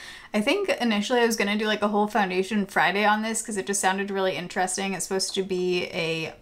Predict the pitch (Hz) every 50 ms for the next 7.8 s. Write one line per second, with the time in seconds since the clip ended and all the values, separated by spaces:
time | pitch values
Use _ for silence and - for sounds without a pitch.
0 | - - - - - - - 190 196 202 208 202 202 202 202 208 - - - -
1 | 190 185 185 190 - - 220 214 220 - - 185 - - - - 202 208 202 196
2 | 190 175 175 175 220 226 226 - 226 226 233 226 220 208 185 180 180 196 202 208
3 | 202 202 202 202 - - - - - - - - - _ - 226 190 185 202 233
4 | 226 - - - - 233 220 214 - 220 214 208 208 - - - 196 202 214 214
5 | 208 214 208 - - - - - 170 165 185 208 233 247 269 262 262 247 262 294
6 | 285 214 208 208 208 - 220 208 208 208 - 214 202 202 - 196 196 - 220 202
7 | - 185 190 - 220 214 208 208 208 208 214 208 214 220 214